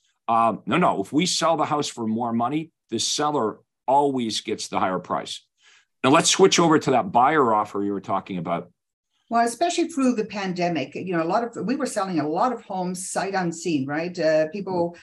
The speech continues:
Speaker 2: because our state
Speaker 1: Right.
Speaker 2: was one of the very few states that was actually, uh, one hundred percent operational. So
Speaker 1: Mm-hmm.
Speaker 2: people from all over, we sold homes to people from California, Utah, New York, I mean, all over. And, uh, so they were coming down and they were, we were selling homes, you know, with our
Speaker 1: Mm.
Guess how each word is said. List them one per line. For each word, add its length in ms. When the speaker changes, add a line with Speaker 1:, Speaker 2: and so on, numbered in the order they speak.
Speaker 2:
because 200
our 160
state 260
Speaker 1:
Right. 220
Speaker 2:
was 260
one 160
of 80
the 100
very 300
few 160
states 340
that 80
was 160
actually, 600
uh, 100
one 200
hundred 200
percent 280
operational. 840
So 140
Speaker 1:
Mm-hmm. 300
Speaker 2:
people 300
from 240
all 160
over, 340
we 320
sold 260
homes 220
to 60
people 240
from 160
California, 920
Utah, 520
New 180
York, 340
I 200
mean, 120
all 200
over. 340
And, 460
uh, 80
so 100
they 140
were 120
coming 300
down 380
and 280
they 120
were, 400
we 140
were 140
selling 380
homes, 560
you 80
know, 120
with 180
our 200
Speaker 1:
Mm. 120